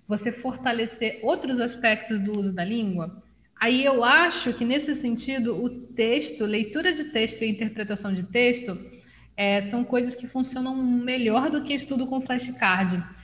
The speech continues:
Porque quando você lê um texto, você tá usando de verdade aquela língua pra você entender. Então, você pegar e você ler um texto com aquele vocabulário,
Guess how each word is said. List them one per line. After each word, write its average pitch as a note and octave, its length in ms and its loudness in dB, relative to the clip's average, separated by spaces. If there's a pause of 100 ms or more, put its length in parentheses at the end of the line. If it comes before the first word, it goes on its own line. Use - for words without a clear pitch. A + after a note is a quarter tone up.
(260)
Porque C4 320 0
quando C4 260 0
você D4+ 240 0
lê C4+ 200 0
um F4 140 -2
texto, C4 400 0
você A#3+ 180 -2
tá B3 80 -2
usando B3 340 2
de A#3 280 2
verdade C#4 600 4
aquela B3+ 240 2
língua A#3 240 2
pra B3 100 0
você A#3+ 220 0
entender. C4 1300 0
Então, A3 440 2
você B3 580 -2
pegar A3+ 320 4
e F4 80 4
você C#4+ 240 0
ler A#3+ 440 4
um D4 160 4
texto F#3+ 400 0
com B3+ 180 -4
aquele A#3 300 0
vocabulário, G3 760 -2